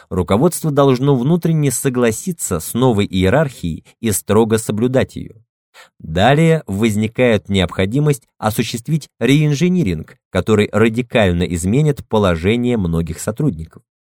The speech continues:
При этом не следует забывать о поддержке творчески одаренных специалистов. Это не означает, что ведущие креативщики важнее других сотрудников,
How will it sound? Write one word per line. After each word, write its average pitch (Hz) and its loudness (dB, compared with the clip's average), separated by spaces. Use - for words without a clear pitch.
При 147 4
этом 180 2
не 170 2
следует 151 0
забывать 131 2
о 117 -4
поддержке 123 -2
творчески 139 -2
одаренных 95 0
специалистов. 143 -6
Это - -6
не 95 2
означает, 107 2
что - -4
ведущие 113 0
креативщики 95 -2
важнее 92 0
других 95 -2
сотрудников, 127 -4